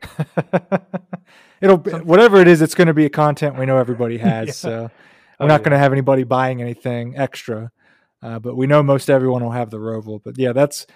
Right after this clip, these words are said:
Speaker 1: that's gonna be interesting. Uh, the demolition derby, the aspect, we've been talking about that for a bit 'cause we tend to in our team practices when they go off the rails or we're all about to,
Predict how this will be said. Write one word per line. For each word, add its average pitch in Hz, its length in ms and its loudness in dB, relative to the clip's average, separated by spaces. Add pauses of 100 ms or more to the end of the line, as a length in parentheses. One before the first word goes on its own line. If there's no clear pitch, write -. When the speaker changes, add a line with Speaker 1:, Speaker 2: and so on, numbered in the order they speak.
Speaker 1:
that's 180 180 2
gonna 147 140 0
be 143 100 0
interesting. 117 480 -8
Uh, 131 100 -8
the 127 120 -8
demolition 151 480 0
derby, 131 380 0 (160)
the 131 160 -10
aspect, 120 480 -8
we've 143 120 -6
been 127 80 -14
talking 127 340 -4
about 113 240 -12
that 120 280 -10
for 117 140 -16
a 110 40 -12
bit 113 360 -12 (460)
'cause 113 180 -10
we 123 100 -6
tend 160 320 0
to 151 220 0
in 135 80 0
our 123 120 -6
team 135 240 -8
practices 123 760 -6
when 117 120 -10
they 120 80 -8
go 127 160 -2
off 123 180 -6
the 113 100 -14
rails 120 440 -6
or 113 60 -12
we're 117 200 -8
all 120 60 -4
about 117 260 -10
to, 110 280 -12